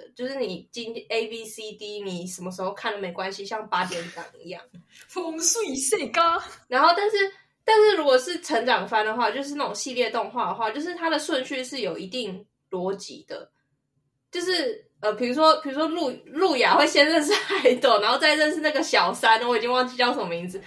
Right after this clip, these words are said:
Speaker 1: 然后他们才会，他们才会那边，在那边狗狗迪，狗狗迪之后，可是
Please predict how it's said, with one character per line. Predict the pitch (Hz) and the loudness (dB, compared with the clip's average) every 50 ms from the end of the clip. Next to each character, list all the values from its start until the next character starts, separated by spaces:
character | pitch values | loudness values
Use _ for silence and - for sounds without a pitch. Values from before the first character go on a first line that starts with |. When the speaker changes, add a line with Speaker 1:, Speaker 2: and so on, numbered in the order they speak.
| - - - | -16 -6 0
Speaker 1:
然 | 247 262 | 2 4
后 | 294 - | 4 4
他 | 349 | 4
们 | 320 311 | 4 4
才 | 330 226 226 | 6 6 6
会， | 277 302 - - - - - - _ - | 6 4 2 -2 -14 -20 -20 -16 _ 0
他 | 320 320 | 2 2
们 | 311 302 | 4 6
才 | - 233 | 6 6
会 | 254 285 | 4 2
那 | 302 302 | 2 2
边， | 285 277 285 285 285 - - - _ _ | 4 4 2 2 -2 -12 -20 -20 _ _
在 | 302 285 | 0 2
那 | |
边 | 285 285 294 285 | 2 2 2 4
狗 | 254 226 | 4 2
狗 | 220 220 226 220 | 4 2 0 0
迪， | - 214 175 156 156 180 - - - - | -2 -4 -8 -8 -8 -10 -10 -10 -8 -6
狗 | 262 | -2
狗 | 254 294 302 | 0 0 0
迪 | 294 247 233 214 | -2 -4 -6 -6
之 | 226 - 269 | -4 -2 0
后， | 277 277 277 | 0 0 0
可 | - 302 | 0 0
是 | 339 | 0